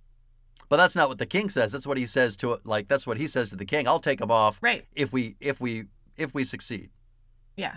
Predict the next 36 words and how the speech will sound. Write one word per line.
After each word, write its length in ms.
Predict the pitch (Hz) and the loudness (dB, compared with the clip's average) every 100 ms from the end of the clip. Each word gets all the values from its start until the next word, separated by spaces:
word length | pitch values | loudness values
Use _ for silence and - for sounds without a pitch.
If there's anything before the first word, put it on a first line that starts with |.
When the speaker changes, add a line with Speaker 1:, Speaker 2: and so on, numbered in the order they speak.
| - | -10
Speaker 1:
Yeah. 180 | - - - - | -10 -10 -6 -2
Speaker 2:
I 120 | 208 | 0
love 200 | 226 247 | 0 0
that. 240 | 165 - - - | 0 0 -6 -18
Speaker 1:
It's 100 | - | -2
great. 320 | 104 165 - | 2 2 0
Speaker 2:
Because 260 | 208 226 | -4 -2
he 100 | 240 | -2
was 200 | 233 247 | -2 0
already 320 | 247 285 226 - | 0 0 0 -2
offering 640 | 190 226 - 160 117 180 _ _ _ _ | -2 -2 -4 -6 -6 -14 _ _ _ _
to 120 | - - | -8 -6
take, 360 | 185 180 - | -6 -6 -6
the 180 | 190 185 | -4 -4
king 260 | - 254 220 | -2 -2 -2
was 160 | 185 | -4
already, 460 | 180 180 170 156 - - | -4 -4 -4 -8 -10 -8
or, 240 | 165 160 - _ _ - | -8 -10 -16 _ _ -16
you 120 | 160 | -12
know, 100 | 123 | -12
Colwyn 400 | - 196 180 160 | -6 -4 -4 -6
was 100 | 175 | -4
already 280 | 196 233 208 | -2 -2 0
offering 420 | 151 175 185 185 | -2 -2 -4 -6
to 60 | 165 | -8
take 240 | - 165 | -8 -8
them 140 | 170 165 | -8 -6
off. 240 | 175 214 | -6 -6
And 100 | 208 | -6
he's 140 | 196 | -4
like, 260 | 190 185 - _ _ _ _ - _ _ _ _ _ - | -4 -6 -12 _ _ _ _ -20 _ _ _ _ _ -8
"I'll 80 | 196 | -2
do 80 | 208 | -2
you 100 | 190 | -2
one 120 | 165 | -4
better. 280 | 147 85 | -4 -4